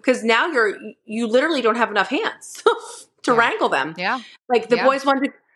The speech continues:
Speaker 1: the boys are, have been dying to go to the mall, right?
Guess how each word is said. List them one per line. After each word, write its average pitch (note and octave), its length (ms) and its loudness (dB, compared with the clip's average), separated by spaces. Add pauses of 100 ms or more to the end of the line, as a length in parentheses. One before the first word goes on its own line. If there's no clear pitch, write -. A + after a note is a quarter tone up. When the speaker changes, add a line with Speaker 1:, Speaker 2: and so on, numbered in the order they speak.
(120)
Speaker 1:
the B3+ 60 0
boys B3+ 300 2
are, A#3 260 -4
have A3 200 -2
been A3 280 -6
dying G3 340 2
to G3+ 60 -2
go F#3 220 0
to F#3+ 140 -10
the F#3+ 100 -2
mall, D#3+ 500 -2 (100)
right? E3+ 320 0